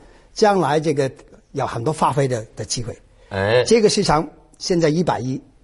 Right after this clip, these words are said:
Speaker 1: 啊，和平导演说了，七百亿指日可待。
Speaker 2: 嗯。
Speaker 1: 这么大的市场，我们怎么可以放弃呢？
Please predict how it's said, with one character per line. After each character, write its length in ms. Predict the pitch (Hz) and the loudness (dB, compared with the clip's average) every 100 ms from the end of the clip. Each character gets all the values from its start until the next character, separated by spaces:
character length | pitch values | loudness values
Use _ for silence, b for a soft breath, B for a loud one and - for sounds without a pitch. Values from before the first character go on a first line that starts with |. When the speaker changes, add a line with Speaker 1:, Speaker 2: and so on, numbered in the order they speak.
| _ _ - | _ _ -10
Speaker 1:
啊， 160 | 123 | -8
和 160 | 113 127 | -4 0
平 100 | 156 | 2
导 120 | 151 | 2
演 120 | 123 | 0
说 180 | 120 131 | -2 -2
了， 140 | 120 - - _ - | -2 -8 -20 _ -8
七 220 | - 208 | 0 2
百 160 | 135 120 | 2 0
亿 260 | 143 160 - - | -2 -4 -8 -12
指 200 | - 110 | -10 -6
日 120 | 131 | -6
可 180 | 143 - | -6 -6
待。 240 | 104 139 - _ _ | -6 -6 -6 _ _
Speaker 2:
嗯。 500 | 135 120 110 98 80 | -6 -6 -4 -6 -8
Speaker 1:
这 120 | - 226 | -4 -2
么 120 | 214 | 0
大 160 | 226 | -2
的 60 | 180 | -4
市 160 | 151 180 | -4 -2
场， 240 | 151 156 | 0 -2
我 80 | 120 | -2
们 120 | 156 | -2
怎 120 | 123 | -2
么 100 | 123 | -4
可 100 | 143 | -2
以 60 | 143 | -2
放 240 | - 107 | -4 -8
弃 200 | 101 | -10
呢？ 60 | 104 | -10